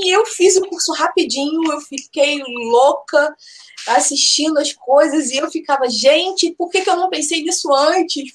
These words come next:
Por quê?" A cada aula, era muito engraçado, Marcelo, a cada módulo que eu terminava, eu ligava pra ele no trabalho, "Você não sabe o que, que, que eu, que eu aprendi,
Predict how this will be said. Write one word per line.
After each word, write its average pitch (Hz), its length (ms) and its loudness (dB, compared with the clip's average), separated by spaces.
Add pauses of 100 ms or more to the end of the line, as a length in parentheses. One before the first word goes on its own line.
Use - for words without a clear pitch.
Por 381 260 -2
quê?" 370 380 -2 (420)
A 285 120 0
cada 294 440 4
aula, 277 360 4 (160)
era 254 320 4
muito 285 300 -4
engraçado, 262 520 0
Marcelo, 185 440 -2
a 208 100 -4
cada 294 420 0 (220)
módulo 254 460 0
que 285 80 0
eu 254 80 4
terminava, 247 720 0 (260)
eu 247 120 4
ligava 269 340 4
pra 277 120 8
ele 247 140 6
no 254 60 -4
trabalho, 208 360 0 (420)
"Você 311 200 4
não 370 140 4
sabe 392 320 4
o - 20 6
que, 415 140 8
que, 415 160 4
que - 180 -2
eu, 349 220 -2
que - 100 -8
eu 339 60 -2
aprendi, 339 680 4